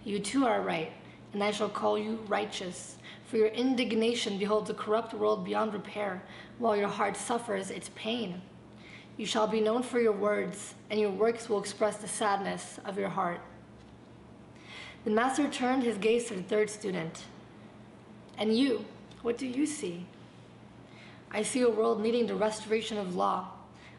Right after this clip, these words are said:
I don't believe that hope is lost. I find encouragement in the words of my brothers, for they too recognize the need for a change.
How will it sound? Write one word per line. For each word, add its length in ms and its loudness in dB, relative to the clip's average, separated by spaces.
I 80 -2
don't 160 2
believe 240 4
that 140 0
hope 260 -4
is 140 -4
lost. 540 -2
I 120 0
find 200 0
encouragement 640 0
in 80 0
the 60 2
words 360 0
of 60 -6
my 140 0
brothers, 600 -2
for 120 -2
they 180 4
too 340 2
recognize 560 0
the 100 -8
need 240 -2
for 140 -4
a 60 -2
change. 680 -6